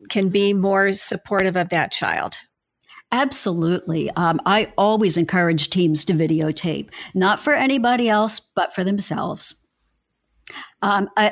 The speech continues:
Speaker 2: just as an example, um, we had been through a training that with a team in a classroom. This was a life skills class, and gave them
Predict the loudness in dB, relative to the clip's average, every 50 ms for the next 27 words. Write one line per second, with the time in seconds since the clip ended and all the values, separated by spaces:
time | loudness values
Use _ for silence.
0 | 0 0 -2 0 0 0 0 -2 0 0 0 0 0 -2 -4 -4 -2 -2 0 0
1 | -2 -2 -2 -2 -2 -2 -2 -4 -10 -20 -20 -20 -10 _ -2 0 2 2 2 2
2 | 0 0 0 0 2 2 2 2 0 0 -2 -2 0 0 0 0 0 0 -2 0
3 | 0 -2 -4 -2 -2 0 2 2 2 2 2 0 0 -2 -4 -8 -12 -10 -6 -4
4 | -4 -2 0 0 -2 0 -2 -4 -4 -2 0 0 2 2 0 0 -2 -4 -6 -12
5 | -20 -20 -20 -20 -12 _ -2 0 0 0 -2 -2 -2 0 0 0 -2 -2 -2 -2
6 | 0 0 0 0 -2 -2 -2 -2 -2 -2 -2 0 0 0 -2 -2 -4 -6 -6 -4
7 | -6 -6 -6 -4 -4 -2 -2 -2 -2 -4 -6 -8 -12 -16 -20 -20 -20 -10 _ 0
8 | 0 0 0 2 0 0 2 2 0 -2 -2 -2 -2 0 0 0 0 0 -2 -2
9 | -4